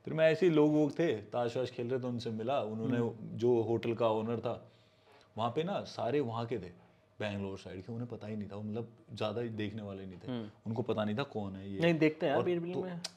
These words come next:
Speaker 1: अरे, लोग, मतलब, हमें नहीं, मेरे को तब तक ना हुआ नहीं था।
Speaker 2: हम्म।
Speaker 1: उनको ये था कि, "तुम क्या करते हो?" तो मैं ना,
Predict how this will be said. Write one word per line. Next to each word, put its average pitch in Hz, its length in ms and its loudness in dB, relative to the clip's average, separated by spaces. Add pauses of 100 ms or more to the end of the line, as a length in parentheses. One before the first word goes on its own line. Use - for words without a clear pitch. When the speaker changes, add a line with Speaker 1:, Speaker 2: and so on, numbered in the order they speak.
Speaker 1:
अरे, 113 140 -2
लोग, 110 360 -2
मतलब, 107 320 -4
हमें 110 160 -2
नहीं, 113 160 -2 (120)
मेरे 104 140 -2
को 117 140 0 (360)
तब 110 60 2
तक 110 180 -2
ना 135 240 -6 (140)
हुआ 110 160 2
नहीं 95 140 -4
था। 90 180 -14 (300)
Speaker 2:
हम्म। 120 180 -6
Speaker 1:
उनको 117 260 0
ये 113 80 6
था 123 120 -2
कि, 127 180 -4
"तुम 123 200 -4
क्या 110 160 2
करते 101 260 -4
हो?" 107 40 -4
तो 123 80 -4
मैं 117 100 -4
ना, 131 180 -6